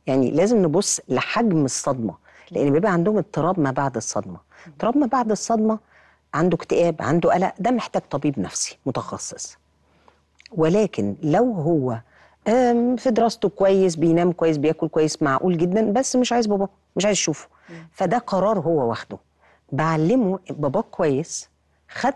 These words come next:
Speaker 1: قرار غلط إنه ضربني، ولكن هو في النهاية باباك. فإحنا مش هنبقى فريق ضد بابا.
Speaker 2: مم.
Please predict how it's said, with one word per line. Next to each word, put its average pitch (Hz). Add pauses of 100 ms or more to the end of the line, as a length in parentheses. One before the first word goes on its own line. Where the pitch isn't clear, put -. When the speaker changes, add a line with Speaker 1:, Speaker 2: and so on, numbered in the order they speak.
(140)
Speaker 1:
قرار 151
غلط 127 (180)
إنه 123
ضربني، 120 (420)
ولكن 202
هو 208
في 202
النهاية 160
باباك. 113 (1040)
فإحنا 196
مش 151
هنبقى 202
فريق 196
ضد 156
بابا. 123 (480)
Speaker 2:
مم. 175